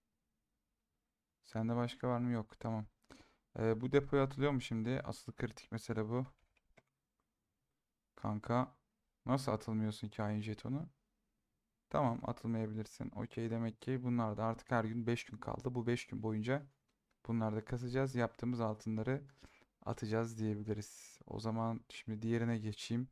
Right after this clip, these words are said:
Hemen serice. Ee, şurada da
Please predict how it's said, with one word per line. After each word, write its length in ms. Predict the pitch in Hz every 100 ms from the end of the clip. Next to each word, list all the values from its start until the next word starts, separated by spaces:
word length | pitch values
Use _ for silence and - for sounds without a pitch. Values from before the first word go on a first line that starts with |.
| _ _ _ _ _ _ _ _ _ _ _ _ _ _ _ _ _ _ _
Hemen 380 | - 113 107 104 -
serice. 680 | - 104 107 104 107 - - _ _ _ -
Ee, 40 | - - - - 50
şurada 760 | - - - - - 131 117 120
da 180 | 131